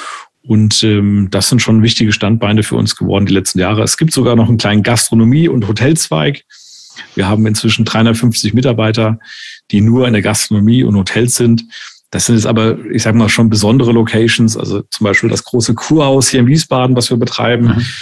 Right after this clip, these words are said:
Speaker 1: Das ist eine riesige Location mit Eventbereich, mit Top-Gastronomie. Wir haben ein Schlosshotel übernommen, äh, wo wir auf einer sehr, sehr hohen Ebene, äh, Tagungen und, äh, Gourmet-Essen veranstalten. Also das sind schon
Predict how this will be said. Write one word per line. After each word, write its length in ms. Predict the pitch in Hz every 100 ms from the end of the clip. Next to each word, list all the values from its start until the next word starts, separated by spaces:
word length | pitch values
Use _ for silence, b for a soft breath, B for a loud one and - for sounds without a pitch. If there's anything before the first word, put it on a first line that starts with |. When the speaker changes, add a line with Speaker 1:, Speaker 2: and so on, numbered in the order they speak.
| B -
Speaker 1:
Das 160 | 101 107
ist 140 | 104
eine 120 | 110
riesige 320 | 127 123 110
Location 640 | 110 107 110 117 - 113 107
mit 160 | 107
Eventbereich, 760 | 113 101 104 110 98 101 104 -
mit 180 | 110 -
Top-Gastronomie. 920 | 117 - 107 - 113 107 104 104 110 B B B -
Wir 100 | 98
haben 160 | 117
ein 40 | 113
Schlosshotel 580 | - 113 - 117 110
übernommen, 540 | 113 110 107 107 110 110
äh, 200 | 110 98
wo 140 | 104
wir 160 | 107 104
auf 200 | 98 -
einer 140 | 101
sehr, 160 | 90 104
sehr 200 | 110 104
hohen 340 | 107 110 107
Ebene, 540 | 120 117 117 113 110 110 B B _ -
äh, 140 | 107
Tagungen 720 | - 104 107 107 107 104 110
und, 380 | - 104 101 -
äh, 200 | 107 98
Gourmet-Essen 760 | 113 107 110 113 110 120 113
veranstalten. 800 | 113 110 107 107 104 101 104 104 B B B -
Also 220 | 135 123
das 100 | 117
sind 80 | 135
schon 360 | 131 120 113